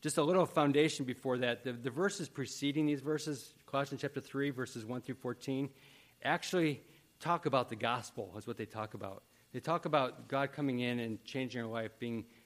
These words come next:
being seated with him in the heavenly places. It talks about unity and forgiveness and oneness. It talks about, um, loving one another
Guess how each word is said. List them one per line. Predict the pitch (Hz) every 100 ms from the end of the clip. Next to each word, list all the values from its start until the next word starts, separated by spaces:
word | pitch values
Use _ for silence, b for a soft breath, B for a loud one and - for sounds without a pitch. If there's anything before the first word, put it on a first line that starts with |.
| B
being | 123 117
seated | - 165 165 143
with | 131 -
him | 139
in | 131
the | 113
heavenly | 120 120 117
places. | - 123 120 - 107 117
It | 113
talks | 147 143
about | 123 117
unity | 123 147 147 139 123 107 - B B
and | 120
forgiveness | - 123 107 139 139 117 - -
and | 117 113
oneness. | 127 135 139 117 - - B B
It | 117
talks | - 147 143
about, | 135 123 117 117
um, | 117 113
loving | 127 147 156 139 127 -
one | 123 135
another | 131 120 123 113 104